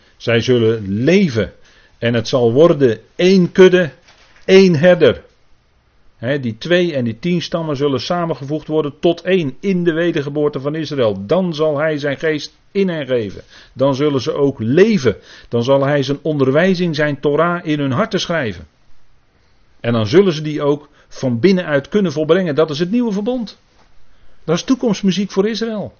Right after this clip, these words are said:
En dat werkt God door de geest, niet door kracht, niet door menselijke kracht, niet door menselijke inspanning,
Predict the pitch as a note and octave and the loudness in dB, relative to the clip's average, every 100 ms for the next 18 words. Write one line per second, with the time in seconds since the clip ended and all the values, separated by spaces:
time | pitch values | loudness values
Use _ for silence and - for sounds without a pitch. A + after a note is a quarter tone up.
0 | _ _ _ _ _ _ F3 E3+ D3+ G3+ | _ _ _ _ _ _ -2 0 2 2
1 | G3+ - F#3 C#3 G#3 G3 C#3 A3+ A3 - | 0 2 0 2 4 4 2 -2 -4 -4
2 | C#3 A3 G3 F#3+ A3 G3 - - - F#3+ | 0 4 4 4 4 0 -2 -14 -6 -4
3 | F3+ F3 F#3 E3+ E3 C#3 B2+ C#3+ A2 D3+ | -2 -2 -2 -4 -8 -10 -4 -4 -2 -4
4 | G#3+ F3+ F3+ F3+ - D3+ C3+ D3+ B2+ - | -2 -2 -2 -4 -6 -10 -10 -10 -8 -6
5 | B2 G#2 | -4 -6